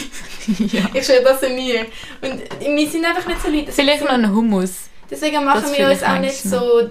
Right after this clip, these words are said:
Speaker 2: Drinks oder so. Das passiert einfach nicht. Wir sind dann so Wodka mit Cola, yeah.
Speaker 1: Ja, safe. Aber wenn jetzt zum Beispiel im Hilton auf der Dachterrasse, by the way, jetzt mit Corona oder so, ist erst ab einundzwanzig, ab, nein, ab dem fünf ist ab einundzwanzig. Ich so,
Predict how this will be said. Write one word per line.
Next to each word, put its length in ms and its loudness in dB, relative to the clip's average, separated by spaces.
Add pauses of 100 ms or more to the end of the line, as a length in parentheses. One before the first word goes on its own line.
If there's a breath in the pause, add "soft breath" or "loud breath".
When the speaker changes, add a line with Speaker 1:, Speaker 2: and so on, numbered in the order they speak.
Speaker 2:
Drinks 440 -4
oder 140 -8
so. 100 -6
Das 180 -10
passiert 360 -8
einfach 160 -8
nicht. 180 -2
Wir 80 -8
sind 180 -10
dann 160 -6
so 260 0
Wodka 280 -4
mit 180 -8
Cola, 440 -4 (100)
yeah. 340 -12 (320)
Speaker 1:
Ja, 160 0
safe. 360 0
Aber 160 0
wenn 140 2
jetzt 220 -8
zum 160 -2
Beispiel 480 -2
im 80 -2
Hilton 440 2
auf 80 -8
der 100 -6
Dachterrasse, 480 -2
by 240 -4
the 120 -4
way, 320 -6
jetzt 460 -6
mit 160 -6
Corona 460 -4
oder 180 -8
so, 140 -8
ist 160 -6
erst 260 -4
ab 160 -16
einundzwanzig, 920 -4
ab, 260 -8
nein, 180 -6 (460 loud breath)
ab 280 -2
dem 100 0
fünf 400 -4
ist 340 -4
ab 140 -4
einundzwanzig. 800 -4
Ich 120 -12
so, 140 -6